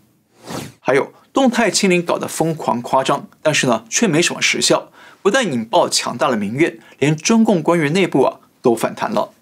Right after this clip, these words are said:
像我们刚刚提到的，河南驻马店的卫健委账号发了篇文章，呼吁停止高强度防疫，还爆料说有百分之五十的阳性病例都发生在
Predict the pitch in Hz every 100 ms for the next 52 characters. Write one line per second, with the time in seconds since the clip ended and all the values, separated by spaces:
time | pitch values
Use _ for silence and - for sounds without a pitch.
0 | _ _ _ _ _ - - 147 131 151
1 | 156 160 127 160 151 - - - _ -
2 | 247 240 226 254 185 - 151 131 220 190
3 | - 143 - 156 127 160 - _ - 139
4 | 131 139 120 110 143 139 - _ _ -
5 | 208 220 185 - - - - 196 240 156
6 | - - 131 127 120 110 120 120 - 110
7 | 151 - _ - _ - 170 185 247 185
8 | 160 170 - - - 214 - - - 151
9 | 151 190 180 113 123 123 117 123 151 170
10 | 160 180 - _ - 135 131 127 131 127
11 | 139